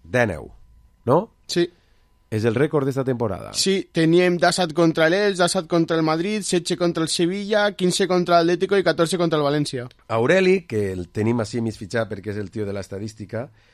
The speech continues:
Speaker 1: i que té ara la seva associació per a la recuperació de la història i del Villarreal Club de Futbol, ha fet un post d'esta història. Ha dit, «Ye, cuidao, que hem tirat més a porteria en Setién l'altre dia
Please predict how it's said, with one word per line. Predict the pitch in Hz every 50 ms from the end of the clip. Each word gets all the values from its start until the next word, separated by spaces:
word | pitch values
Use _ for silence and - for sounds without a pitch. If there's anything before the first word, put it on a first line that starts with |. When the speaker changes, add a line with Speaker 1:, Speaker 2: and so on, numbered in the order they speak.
| _ _ _ -
Speaker 1:
i | 90
que | 80 101 92
té | - - 110 107
ara | 104 101 101
la | 95 90
seva | - 101 98
associació | 92 - - - 101 92 - - 113 107 98
per | - 104
a | 101
la | 98 95
recuperació | 92 87 92 82 - 90 - - 104 101
de | 95
la | 95 92
història | 87 - - 123 113 104 101 101 95 95 95
i | 90 87
del | 90 87 87
Villarreal | 90 87 90 90 95 92
Club | 87 104 104
de | 104 107
Futbol, | 156 151 147 170 175 185 _ _ _ _ _ _ _ _ _ _ _ _ _ _ _ _ _ _ _ _ _ _ _ _ _ _ _ -
ha | - 101
fet | - 131 117 - - 113
un | 113 104 -
post | - 123 110 92 101
d'esta | 101 110 98 - 107
història. | 95 - - 87 80 69 67 - - - -
Ha | -
dit, | 87 87 85 82
«Ye, | 107 123 131 -
cuidao, | - 104 104 104 113 123 156 202 214 196 _ _ _ _ _ _ _ _ _ _ _ _ _
que | - -
hem | 110 110
tirat | 110 123 120 123
més | 123 120 120
a | 117 104
porteria | 120 113 104 - 117 117 120
en | 113 104
Setién | 123 110 123 131 123 110 95 - _ _ _ _ _ _ -
l'altre | - 104 110 113 113 120 120 120
dia | 117 127 135 147 160 202